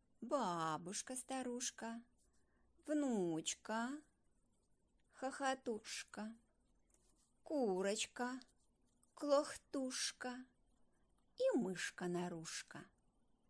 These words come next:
Каждый день ходили они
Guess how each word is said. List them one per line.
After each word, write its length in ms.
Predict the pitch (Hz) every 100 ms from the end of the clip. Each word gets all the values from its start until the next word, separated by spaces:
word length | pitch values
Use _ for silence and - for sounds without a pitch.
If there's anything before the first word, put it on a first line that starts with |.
| _ _ _ -
Каждый 640 | 247 190 170 165 156 156 -
день 420 | 175 226 339 466 - _ -
ходили 680 | 190 170 170 180 311 440 453 -
они 480 | 254 254 247 254